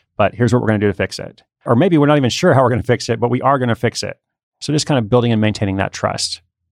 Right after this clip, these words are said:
And last, number four, make a getting back on track plan. And this is your plan to move forward. This is your plan not just to solve the problem, but to be better afterwards than you were before.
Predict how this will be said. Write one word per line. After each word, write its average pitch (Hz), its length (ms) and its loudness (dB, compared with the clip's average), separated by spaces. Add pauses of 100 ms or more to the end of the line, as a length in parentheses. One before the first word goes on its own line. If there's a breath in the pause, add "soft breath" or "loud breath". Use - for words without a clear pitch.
(140)
And 135 80 0
last, 156 280 2
number 147 180 2
four, 127 460 2 (440)
make 135 200 -2
a 131 80 2
getting 143 340 0
back 135 220 0
on 120 120 -2
track 127 320 -2
plan. 107 380 -6 (480)
And 110 240 -2
this 143 160 2
is 123 160 2
your 151 100 4
plan 123 300 0
to 107 80 -4
move 104 180 -2
forward. 98 480 -4 (240)
This 131 160 0
is 131 140 2
your 151 100 2
plan 127 300 2
not 156 160 2
just 156 160 0
to 123 80 -2
solve 123 260 2
the 127 80 0
problem, 107 340 0
but 113 140 -4
to - 80 -8
be 113 220 -6 (160)
better 135 320 4
afterwards 120 560 0
than 117 100 0
you 110 80 -2
were 113 140 -2
before. 113 480 -2